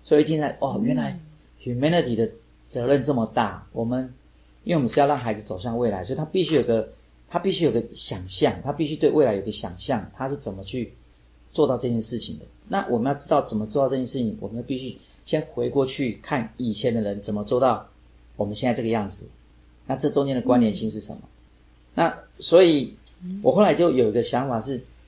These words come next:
Speaker 1: 其实好像我们在学历史这件事情，好像我们科学家在做实验，我们都会写实验记录嘛，也会写观察记录。
Speaker 2: 嗯。
Speaker 1: 那这些历史就好像是以前的历史，以前的人，我们的人类在做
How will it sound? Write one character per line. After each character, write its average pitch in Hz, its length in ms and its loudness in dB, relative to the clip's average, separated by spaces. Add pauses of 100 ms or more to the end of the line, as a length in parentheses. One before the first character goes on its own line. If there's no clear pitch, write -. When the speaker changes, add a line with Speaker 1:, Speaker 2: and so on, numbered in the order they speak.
(160)
Speaker 1:
其 180 200 2
实 139 140 2
好 110 100 2
像 143 240 0 (360)
我 127 80 -2
们 135 60 -2
在 165 140 6
学 120 320 0
历 151 180 0
史 120 160 -4
这 101 120 -4
件 120 140 0
事 120 140 -8
情， 107 160 -8
好 98 140 -10
像 123 240 -6 (380)
我 117 60 -2
们 117 80 -6
科 143 160 2
学 131 160 0
家 123 100 0
在 120 140 0
做 120 200 -2
实 107 200 -10
验， 107 320 -4
我 107 80 -4
们 104 80 -6
都 123 80 2
会 131 80 4
写 110 160 -6
实 - 180 -6
验 107 140 2
记 110 180 -4
录 104 140 -4
嘛， 87 140 -12 (440)
也 117 120 2
会 - 20 0
写 113 160 -2
观 117 220 0
察 101 120 -4
记 107 220 -4
录。 98 140 -4 (100)
Speaker 2:
嗯。 226 400 -4 (180)
Speaker 1:
那 180 140 0
这 190 100 6
些 180 160 6
历 180 180 2
史 110 220 -4
就 139 160 4
好 117 80 4
像 123 160 0
是 120 300 -6
以 117 160 -4
前 113 240 0
的 120 180 4
历 143 160 0
史， - 220 -6 (100)
以 117 120 -6
前 131 180 -2
的 135 80 0
人， 113 200 2
我 120 100 4
们 123 100 2
的 127 80 6
人 120 160 6
类 139 160 6
在 131 100 6
做 127 380 2